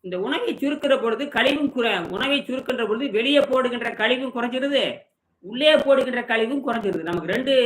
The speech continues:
நன்மை. ஊருக்கு நன்மை பண்றான், நம்ம உடலுக்கு நன்மை பண்றான். நீங்க தின்னுட்டே இருந்தீங்கன்னா ஊரை கெடுத்துக்கிட்டு தான் இருக்கிறதா இருக்கு. நீங்க போடுற குப்பை அப்படி சேர்ந்துக்கிட்டே இருக்குமே.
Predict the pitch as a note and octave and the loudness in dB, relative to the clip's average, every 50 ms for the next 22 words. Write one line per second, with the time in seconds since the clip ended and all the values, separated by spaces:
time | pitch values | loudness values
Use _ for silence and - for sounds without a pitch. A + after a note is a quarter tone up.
0 | A3+ G#3+ F#3+ F#3 G3 G#3 G#3+ G3+ F3 C#3 C#3+ G3 B3 C4 B3+ - D4 B3+ A#3 A#3 | 4 2 0 -2 -4 -4 -2 -4 -4 -2 -2 -4 -4 -4 -6 -6 -6 -4 -4 -2
1 | A#3 A#3 - G#3 A3+ A3+ B3 B3 A3+ G3 F3+ F3 F3 E3 F3 G#3 A3 A3 - - | -2 -4 -4 -4 -4 -4 -2 -2 0 0 0 0 -2 -2 -2 -2 -2 -2 -2 -4
2 | G3+ F#3+ E3+ E3 D#3 C#3+ A#2+ G#2+ - - - _ _ _ _ _ _ _ _ _ | -4 -4 -4 -4 -4 -6 -8 -12 -14 -16 -20 _ _ _ _ _ _ _ _ _
3 | _ _ _ _ _ _ _ _ _ _ _ _ _ _ _ _ _ _ _ _ | _ _ _ _ _ _ _ _ _ _ _ _ _ _ _ _ _ _ _ _
4 | _ _ _ _ _ _ _ _ _ _ _ _ _ _ - B3 C#4+ C#4+ C#4 - | _ _ _ _ _ _ _ _ _ _ _ _ _ _ -6 -4 -2 -2 -2 -2
5 | - C4 C#4+ D#4+ E4 - F4 F4+ F4 E4 D#4+ D#4+ D#4+ F4 E4 D4 D#4 E4+ D#4+ D#4 | -2 -4 -2 -2 2 4 4 4 4 4 0 0 0 2 2 4 4 4 4 6
6 | C#4 C#4 C#4 - C4+ C#4+ C#4+ D#4+ E4 D#4 D4 C#4+ C#4 C4+ B3+ A3 G#3+ E3 F#3+ C4 | 6 6 6 6 2 -4 0 2 2 2 4 4 4 2 2 2 2 0 0 0
7 | C#4 C#4+ A#3 A3+ D4 D#4 D#4+ C#4+ - C4 - D4 D4+ C#4+ D4 C#4 A#3+ - - A3 | 0 -2 0 0 0 2 0 0 -2 -4 0 2 2 2 2 0 0 0 0 0
8 | B3 - C#4 C4 C4 - D4 D4+ C#4+ A#3 A#3 B3+ C#4 | 0 -4 -6 -6 -4 0 0 0 0 0 -4 -6 -10